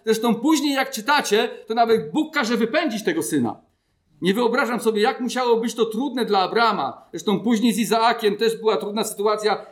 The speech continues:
kiedy musiał go złożyć w ofierze. Ale musiał z-, wypędzić swojego syna, którego wychowywał kilkanaście lat.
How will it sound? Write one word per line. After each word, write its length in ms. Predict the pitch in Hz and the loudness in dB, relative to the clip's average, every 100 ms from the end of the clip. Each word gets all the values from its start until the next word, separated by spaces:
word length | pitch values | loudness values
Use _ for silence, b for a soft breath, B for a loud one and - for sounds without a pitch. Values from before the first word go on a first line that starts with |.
| - | -6
kiedy 180 | 202 | -2
musiał 320 | 214 233 233 214 | 0 0 0 2
go 120 | 202 | 2
złożyć 380 | 202 220 214 175 | 2 0 0 -4
w 60 | |
ofierze. 520 | 190 269 262 143 123 - b b b - | -6 -2 0 0 -4 -10 b b b -6
Ale 160 | 165 | -2
musiał 380 | 196 240 240 226 220 - | 0 0 0 0 -2 -10
z-, 280 | 135 156 165 | -6 -6 -2
wypędzić 640 | 190 214 294 320 302 311 | -2 0 0 -2 -4 -4
swojego 400 | - 320 330 330 | -6 -4 -4 -2
syna, 540 | 330 392 262 120 87 - _ _ | 0 2 2 0 -4 -14 _ _
którego 300 | 180 202 220 | 2 4 2
wychowywał 500 | 233 240 302 302 294 | 0 -2 0 0 0
kilkanaście 640 | 285 269 262 285 294 - | -4 -2 0 0 0 -2
lat. 560 | 339 285 123 - - | 0 2 0 -8 -20